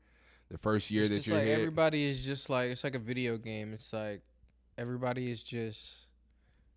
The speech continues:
Speaker 2: running around trying to build up their own shit.
Speaker 1: Mm-hmm.
Speaker 2: And that's, that's it. It's not too many close connections like that.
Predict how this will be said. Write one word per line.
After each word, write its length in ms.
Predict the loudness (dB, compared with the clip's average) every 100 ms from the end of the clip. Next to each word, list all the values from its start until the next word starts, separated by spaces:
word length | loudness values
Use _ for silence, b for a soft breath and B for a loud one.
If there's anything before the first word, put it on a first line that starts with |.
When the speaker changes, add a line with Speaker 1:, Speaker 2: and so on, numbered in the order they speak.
| _ -8
Speaker 2:
running 300 | -6 -4 -4
around 460 | -4 -4 -6 -8
trying 200 | -8 -6
to 60 | -6
build 320 | -6 -6 -4
up 200 | -6 -6 -8 -8
their 220 | -8 -6
own 280 | -8 -10 -10
shit. 400 | -10 -10 -12 -14 _
Speaker 1:
Mm-hmm. 200 | 0 2
Speaker 2:
And 600 | 2 0 -4 -12 -14 -16 -20 _ _ _ _ _ _ _ _ -20
that's, 500 | -12 -10 -8 -8 -8 -8
that's 280 | -8 -8 -6
it. 60 | -4 -4
It's 180 | -8 -8
not 320 | -8 -8 -12 -20 -20 _ _ _ _ _ _ _ _ _ _ _ _ -12
too 180 | -8
many 320 | -6 -4 -4 -6
close 460 | -6 -4 -2 -4
connections 1120 | -6 -6 -4 -6 -6 -6 -4 -4 -6 -8 -10 -14 _ -12
like 260 | -10 -10 -8
that. 440 | -6 -6 -8